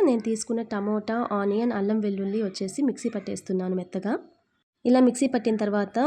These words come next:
ఒక ప్యాన్ పెట్టేసి అందులో కొద్దిగా ఆయిల్ వేసి, ఎండుమిర్చి వేసి, అలాగే ఆనియన్ వేసి, పచ్చిమిర్చి వేసి వేపుతున్నాను. వీటన్నిటిని బాగా ఫ్రై అవ్వనివ్వాలి. So ఇవన్నీ ఫ్రై అయిన తర్వాత మనం తీసుకున్నటువంటి పాస్తాను కూడా వేసి,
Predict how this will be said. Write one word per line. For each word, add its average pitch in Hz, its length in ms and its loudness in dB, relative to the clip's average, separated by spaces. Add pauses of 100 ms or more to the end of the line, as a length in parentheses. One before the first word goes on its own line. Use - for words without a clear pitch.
ఒక 240 220 0
ప్యాన్ 214 320 0
పెట్టేసి 208 460 -2
అందులో 214 300 2
కొద్దిగా 202 440 0
ఆయిల్ 202 240 2
వేసి, 190 340 -2
ఎండుమిర్చి 214 460 0
వేసి, 190 280 -2 (280)
అలాగే 208 400 0
ఆనియన్ 208 400 2
వేసి, 190 300 -2
పచ్చిమిర్చి 214 460 -2
వేసి 196 240 -2
వేపుతున్నాను. 196 640 -2 (380)
వీటన్నిటిని 220 560 2
బాగా 202 260 -2
ఫ్రై 214 260 -4
అవ్వనివ్వాలి. 185 600 -2 (400)
So 247 120 0
ఇవన్నీ 214 340 2
ఫ్రై 208 260 -2
అయిన 208 200 2
తర్వాత 202 440 -6
మనం 220 240 0
తీసుకున్నటువంటి 190 840 -4
పాస్తాను 196 480 -6
కూడా 185 200 -6
వేసి, 180 340 -2